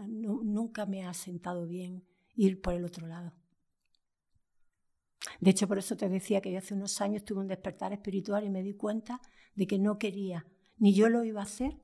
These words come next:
ni yo quería, mm, estar en esos espacios donde no nos responsabilicemos de nuestra, de nuestros errores. Es decir, para mí una persona extraordinaria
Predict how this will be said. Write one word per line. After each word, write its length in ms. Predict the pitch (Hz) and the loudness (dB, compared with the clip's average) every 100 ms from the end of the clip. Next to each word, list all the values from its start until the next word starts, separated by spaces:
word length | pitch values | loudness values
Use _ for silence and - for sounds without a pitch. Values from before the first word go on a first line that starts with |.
| _ _ | _ _
ni 200 | 208 196 190 | 6 8 8
yo 180 | 208 | 4
quería, 520 | 208 190 208 196 175 - - | 0 -6 -4 -6 -8 -12 -10
mm, 220 | 190 185 185 - - | -6 -6 -8 -14 -6
estar 460 | 202 - 196 196 - | -6 2 4 4 0
en 240 | 190 185 | -2 -2
esos 360 | 202 - 196 185 | -2 -4 -4 -4
espacios 600 | - 202 208 - 233 233 - - - - | -6 -6 -6 -4 -4 -4 -12 -20 -12 0
donde 460 | 185 180 175 180 | 2 2 0 0
no 180 | 220 202 | 4 4
nos 200 | 214 196 | 4 0
responsabilicemos 1120 | 190 - 190 - 180 180 185 - 208 220 233 - _ _ _ | -6 -6 -8 -6 -6 -6 -6 -4 -4 -2 -4 -6 _ _ _
de 200 | 165 180 | 2 4
nuestra, 800 | 175 170 170 - 175 175 175 202 202 | 4 0 -6 -10 -10 -10 -12 -14 -2
de 160 | 196 | 2
nuestros 320 | 190 190 202 | 2 2 0
errores. 380 | 190 202 262 220 - _ _ _ _ _ _ _ _ _ - | 0 -2 -4 -4 -10 _ _ _ _ _ _ _ _ _ -4
Es 60 | |
decir, 200 | 202 214 | 2 4
para 160 | 202 190 | 6 4
mí 100 | 214 | 4
una 120 | 226 | 2
persona 340 | 226 - 220 | -2 -2 -2
extraordinaria 920 | 214 220 202 190 196 202 214 226 240 | -4 -8 -8 -6 -4 -4 -2 -4 -4